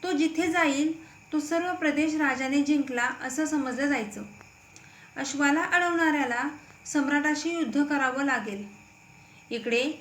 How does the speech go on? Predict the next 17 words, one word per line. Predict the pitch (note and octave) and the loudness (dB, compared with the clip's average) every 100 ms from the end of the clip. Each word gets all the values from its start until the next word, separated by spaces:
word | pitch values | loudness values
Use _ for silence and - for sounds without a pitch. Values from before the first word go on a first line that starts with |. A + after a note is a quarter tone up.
| - - - | -14 -18 0
इंद्राला | C#4+ C#4 D4 D#4 F4 | 2 4 4 4 2
खूप | - F#4+ F#4+ | 0 0 2
भीती | F4+ E4 | 2 2
वाटायला | E4 D4 C#4 C4 C4+ | 4 4 2 0 0
लागली. | A#3+ G3+ G3+ - - - - - - - - - - | -2 -4 -10 -12 -20 -20 -20 -20 -20 -20 -20 -12 -4
तो | A#3 D4 D#4+ - - - | -2 -2 -6 -14 -20 -2
इंद्रलोकावर | C#4+ D4+ F#4 E4 D#4 D4+ C#4+ D#4 | 4 4 4 2 2 2 2 2
स्वारी | D#4+ D#4 C#4+ D4+ | 0 0 2 2
करेल | D4+ C4 C4 D4 | 0 0 0 0
अशी | C#4+ D4+ | -2 -2
भीती | C4+ B3+ D4 | -2 0 2
इंद्राला | D#4 B3+ B3+ C4 | 2 2 0 0
वाटायला | C#4 B3 A3+ A3 | 0 -2 -4 -4
लागली. | G#3+ G#3 G#3 G#3+ - - - - - - | -4 -4 -8 -10 -18 -20 -20 -20 -20 -10
घाबरून | A#3 A3 G#3+ B3 B3+ | -6 -4 -4 -4 -2
गेलेल्या | B3 A#3 B3 | 0 0 -2
इंद्राने | B3+ A#3 A#3 A3+ A#3+ D4+ | -4 -4 -2 -2 -4 -6